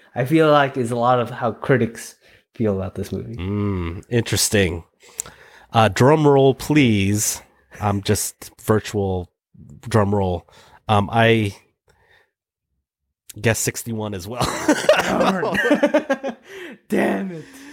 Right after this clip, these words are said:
Speaker 2: Oh, man. Very anticlimactic. And just to remind everyone, if there is a tie, we just basically share whatever place, uh, we end up ultimately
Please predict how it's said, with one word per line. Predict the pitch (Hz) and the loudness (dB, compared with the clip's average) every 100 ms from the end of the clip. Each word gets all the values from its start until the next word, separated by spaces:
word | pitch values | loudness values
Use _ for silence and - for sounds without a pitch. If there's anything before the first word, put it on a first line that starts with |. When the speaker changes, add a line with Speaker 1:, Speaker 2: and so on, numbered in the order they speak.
| 277 233 - | -20 -16 -2
Speaker 2:
Oh, | 165 156 143 139 | 2 4 4 2
man. | 143 151 147 143 143 | 2 4 4 2 -4
Very | 120 135 233 254 | -6 2 4 6
anticlimactic. | 208 170 165 147 165 143 131 156 196 - 185 180 - 160 | 4 2 0 0 0 0 0 0 0 0 0 0 -4 0
And | 147 135 127 | 2 2 0
just | 143 160 | -4 -4
to | 160 | -4
remind | 143 131 135 | 0 0 2
everyone, | 131 139 135 131 127 | 2 0 0 0 -2
if | - | 0
there | 127 127 | 0 2
is | 139 135 | 2 0
a | |
tie, | - 131 123 120 120 - _ _ _ _ _ _ - | -2 2 2 4 2 -2 _ _ _ _ _ _ -2
we | 147 | 2
just | 147 - | 2 4
basically | 139 - 135 131 123 | 2 2 -4 -2 -2
share | - - 127 120 117 107 | -2 0 4 4 4 0
whatever | 110 113 113 110 117 | -2 0 2 2 0
place, | - 113 110 104 - - - _ _ _ - | 0 -2 0 0 -2 -6 -10 _ _ _ 0
uh, | 107 101 | 2 4
we | 123 113 | 4 2
end | 104 107 | 2 0
up | 107 - _ | -2 -6 _
ultimately | 104 104 113 104 - 104 101 98 98 95 95 | -8 -6 -6 -8 -12 -8 -8 -6 -8 -8 -10